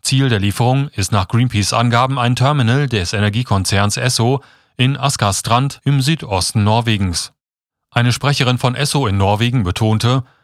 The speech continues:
die Ladung sei nicht von den Sanktionen gegen Moskau betroffen, die der Westen wegen des russischen Angriffskriegs verhängt hatte.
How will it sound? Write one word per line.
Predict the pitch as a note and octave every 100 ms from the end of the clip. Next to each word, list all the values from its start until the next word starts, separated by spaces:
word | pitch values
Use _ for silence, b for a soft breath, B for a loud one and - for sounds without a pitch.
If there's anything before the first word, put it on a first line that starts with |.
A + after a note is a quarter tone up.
| b
die | B2+
Ladung | B2+ D3+ D#3 D3+
sei | G2+
nicht | A2 C3
von | - G2+
den | G#2
Sanktionen | A2 A#2 A#2+ C3 C#3
gegen | C#3 C#3+
Moskau | G#2+ F#2 -
betroffen, | G#2 - B2 B2 A#2 C3+ - _
die | B2+
der | D3+ A2+
Westen | G2 - C3 D3 D3+
wegen | G#2 F#2+
des | F#2+ -
russischen | A2+ A2+ C3
Angriffskriegs | B2 C3+ A2 - - G#2+ -
verhängt | - G#2 C3+ A#2
hatte. | G2+ G#2 E2+